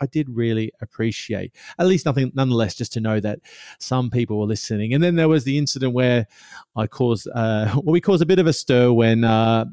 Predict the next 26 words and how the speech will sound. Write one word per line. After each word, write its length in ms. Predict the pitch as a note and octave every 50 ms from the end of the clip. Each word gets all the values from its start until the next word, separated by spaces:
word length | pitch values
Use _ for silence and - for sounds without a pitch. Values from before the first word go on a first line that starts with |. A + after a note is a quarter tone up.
| - -
uh, 380 | A#2 A2+ A2+ A2+ A2 A2 A2+ A#2 A#2+ B2 B2 - C3+
Ma-, 140 | B2+ C3
uh, 320 | C3 C3 - B2 A#2+ A#2+ A#2
Phil 220 | - - - C#3+ B2+
Lynch, 280 | A#2 A#2+ B2 A#2 -
we 80 | B2+ A#2+
spoke 220 | - - A#2 A2+
to 80 | - G#2+
Phil 140 | - A2+ A2
Lynch 180 | G#2+ A2+ G#2+
from 140 | - A2+ A2
Man 180 | G#2+ G#2+ G#2 G#2
United, 480 | G#2+ G#2 G#2+ G#2+ G#2+ G#2+ G#2 F#2+ G2
and, 200 | G#2 G#2 G#2+ G#2
uh, 180 | G#2+ G#2+ G#2+ A2
what, 260 | A#2+ A2+ A#2+ - _ E3 D#3+
some 180 | _ - - B2
of 80 | A2
the 40 | -
comments 220 | - A2+ A2 G2+
that 100 | - G#2
he 340 | F#2 A2+ A2+ A#2 A#2 A2+ G#2 _ _ _ _ - _
said 220 | - - - C3+ B2
and 80 | A#2+ A#2
were 40 |
shared, 440 | G#2+ - - C3+ B2+ B2 B2 A#2+ -